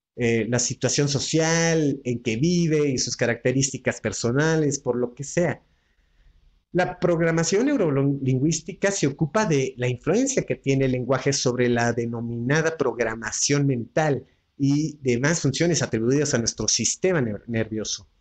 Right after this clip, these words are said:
como también de los patrones lingüísticos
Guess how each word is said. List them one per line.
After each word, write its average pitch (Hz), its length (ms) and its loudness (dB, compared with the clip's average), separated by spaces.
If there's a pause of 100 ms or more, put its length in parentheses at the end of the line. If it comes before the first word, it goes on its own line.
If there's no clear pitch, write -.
(300)
como 123 200 0
también 170 600 0
de 127 160 0
los 113 240 -2
patrones 190 720 0
lingüísticos 107 880 -8